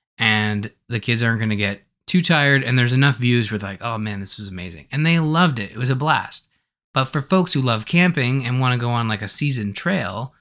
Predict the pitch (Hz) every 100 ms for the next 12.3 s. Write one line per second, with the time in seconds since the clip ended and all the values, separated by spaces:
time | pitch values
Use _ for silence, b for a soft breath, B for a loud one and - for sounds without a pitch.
0 | _ _ - 190 208 196 175 165 143 135
1 | - 127 127 113 107 92 - 85 82 123
2 | _ _ - 107 101 110 - _ _ _
3 | _ - 139 139 180 175 170 143 127 127
4 | - 127 107 120 113 104 113 110 101 101
5 | 95 98 117 160 147 147 - _ _ 123
6 | 120 _ _ _ _ _ _ - 113 -
7 | 139 - 107 110 165 143 135 131 127 113
8 | 110 110 101 98 104 87 90 - _ -
9 | 107 - 95 - 67 - - - 117 104
10 | 101 - 104 104 110 104 104 98 85 -
11 | - - 120 120 120 110 101 - 104 101
12 | 98 98 98